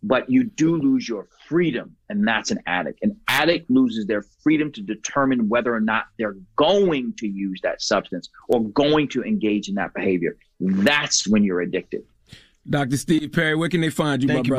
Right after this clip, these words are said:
Speaker 2: brother?
Speaker 3: brother.
Speaker 1: They can go at Doctor Steve Perry on, um, Twitter, uh, Facebook, uh, Instagram. But the most important thing is, <laughs> it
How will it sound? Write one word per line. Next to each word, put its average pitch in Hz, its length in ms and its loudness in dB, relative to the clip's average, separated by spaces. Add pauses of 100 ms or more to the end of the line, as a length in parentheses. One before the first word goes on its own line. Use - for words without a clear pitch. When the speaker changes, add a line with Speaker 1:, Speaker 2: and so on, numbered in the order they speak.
Speaker 2:
brother? - 120 -4 (220)
Speaker 3:
brother. - 460 -6 (360)
Speaker 1:
They 160 140 4
can 165 80 4
go 156 280 2
at 147 180 -2
Doctor 143 240 -4
Steve 156 320 -4
Perry 151 500 2 (160)
on, 139 480 0
um, 113 580 -2
Twitter, 127 760 2
uh, 104 420 -2 (100)
Facebook, 123 760 2 (160)
uh, 104 220 -4 (140)
Instagram. 117 600 0 (340)
But - 120 0
the 143 40 0
most 151 240 0
important 127 380 -2
thing 131 200 0
is, 120 200 -2 (200)
<laughs> - 180 -10
it - 180 -4